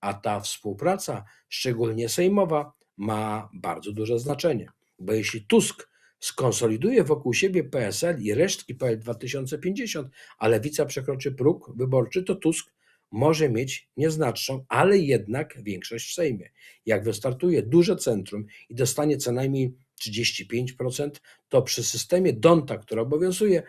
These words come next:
ważne jest, jaka będzie odległość lidera od drugiego i trzeciego ugrupowania, bo to ma wpływ na to, co najważniejsze, czyli na dzielenie mandatów sejmowych.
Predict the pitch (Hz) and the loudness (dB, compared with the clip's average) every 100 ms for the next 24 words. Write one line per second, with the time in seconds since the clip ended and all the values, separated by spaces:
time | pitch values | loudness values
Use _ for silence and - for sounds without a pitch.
0 | - - - 160 175 170 165 160 - 131 | -10 -20 -2 2 4 4 4 4 2 0
1 | 147 160 131 135 131 131 107 104 135 156 | 2 0 0 0 0 0 -2 -2 -4 -6
2 | - 127 151 143 117 104 135 - _ _ | -4 -2 4 4 4 0 -4 -10 _ _
3 | - 156 156 151 127 107 107 104 - 117 | -2 -2 4 4 4 2 2 -6 -6 -4
4 | 151 - _ - 156 135 113 110 123 139 | -4 -8 _ -6 -4 -2 0 0 2 0
5 | 135 160 165 123 104 104 _ _ - 98 | 0 0 0 -2 -6 -12 _ _ -20 0
6 | 117 110 - - 160 135 104 - - 208 | 2 2 0 0 2 2 -2 -6 0 0
7 | - 131 123 135 131 151 160 175 185 226 | 0 -4 -4 -6 -4 -2 -2 -2 -2 -2
8 | 185 - - _ _ _ _ _ _ - | -2 -4 -10 _ _ _ _ _ _ 2
9 | 135 135 131 117 113 107 104 - 101 104 | 2 4 0 0 -2 -2 -4 -8 -4 0
10 | 113 185 190 156 123 101 104 95 - 90 | 2 4 4 2 0 -4 -6 -10 -12 -10
11 | 87 69 - | -12 -14 -20